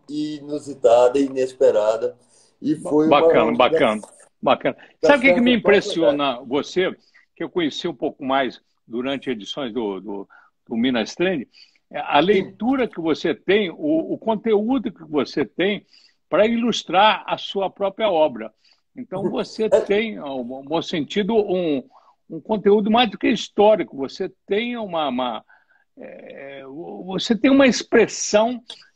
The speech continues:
Speaker 2: é, que ela não, não, não se restringe à obra em si, mas
Speaker 1: Ao
Speaker 2: ao
Speaker 1: espaço,
Speaker 2: contexto
Speaker 1: né?
Speaker 2: dela, né?
Speaker 1: É,
Speaker 2: Né?
Speaker 1: porque, na
Speaker 2: Vamos
Speaker 1: verdade,
Speaker 2: rodando aí, que,
Speaker 1: quando
Speaker 2: que temos aí?
Speaker 1: Esse é um
Speaker 2: Ah.
Speaker 1: outro trabalho, mas só, só, só comentando o que você disse. É,
Speaker 2: Ah.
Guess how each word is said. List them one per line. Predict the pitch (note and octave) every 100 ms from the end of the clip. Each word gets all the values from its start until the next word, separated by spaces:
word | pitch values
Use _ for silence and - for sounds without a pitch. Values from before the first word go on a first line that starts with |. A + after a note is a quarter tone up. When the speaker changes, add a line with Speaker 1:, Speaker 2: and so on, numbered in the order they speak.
| -
Speaker 2:
é, | E3
que | E3+ G#3
ela | G3+ G#3+
não, | G#3+ A3+
não, | G#3+ G#3 G3+
não | G3
se | G3 -
restringe | F#3 F#3 - G3+ G#3+ F#3+
à | G#3 D#3+ E3
obra | F3 F#3+ E3+
em | F3
si, | - - E3 D#3 _ _ _ _
mas | B2+ D3+ F3 F3+
Speaker 1:
Ao | D3 D#3+
Speaker 2:
ao | F#3
Speaker 1:
espaço, | - D3+ C#3+
Speaker 2:
contexto | G3+ G#3 C3+ D3
Speaker 1:
né? | F3+
Speaker 2:
dela, | C3+ B2 A2+ - _ _ _ -
né? | B2 D#3 C#3+
Speaker 1:
É, | G3 G#3
Speaker 2:
Né? | A#2+
Speaker 1:
porque, | F#3+ - A3+
na | -
Speaker 2:
Vamos | D#3+ F3
Speaker 1:
verdade, | E3+ E3+
Speaker 2:
rodando | C#3+ D#3
aí, | D#3 F#3
que, | F#3 A3
Speaker 1:
quando | A#3 G#3 -
Speaker 2:
que | - E3
temos | E3+ F#3+ D#3+
aí? | D3+ G#3 A3
Speaker 1:
Esse | E3+ F#3+
é | G#3
um | G3
Speaker 2:
Ah. | G#3+
Speaker 1:
outro | A3
trabalho, | G3 F3+ F3+ F#3+
mas | G3 F#3+
só, | G#3+ G#3
só, | - G#3 G3
só | G#3 G#3+ - - _
comentando | E3 E3+ D3+ D#3 D3
o |
que | C#3
você | D3 D3 C#3+
disse. | G2 G#2+ G2 G#2 - _ _ _ _ _ _ -
É, | D3 D3 C#3+ C#3+
Speaker 2:
Ah. | B2